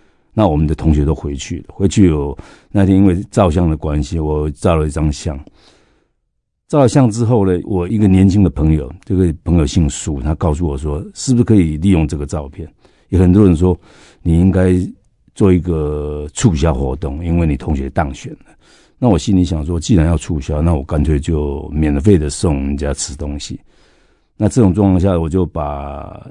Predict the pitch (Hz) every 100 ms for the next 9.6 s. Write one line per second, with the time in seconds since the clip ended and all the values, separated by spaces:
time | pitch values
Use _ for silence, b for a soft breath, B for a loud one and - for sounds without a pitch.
0 | - - 98 85 76 110 87 78 87 76
1 | 71 101 82 80 71 69 - 95 80 71
2 | 85 78 71 78 71 69 85 71 - 73
3 | 78 71 69 69 64 107 76 71 85 -
4 | 76 - 73 71 71 71 65 76 73 80
5 | 69 87 67 69 71 71 - b b b
6 | b b b b b b b b - 113
7 | 107 117 95 95 107 95 90 95 98 90
8 | - - 104 90 82 76 82 71 - -
9 | 120 95 85 82 101 82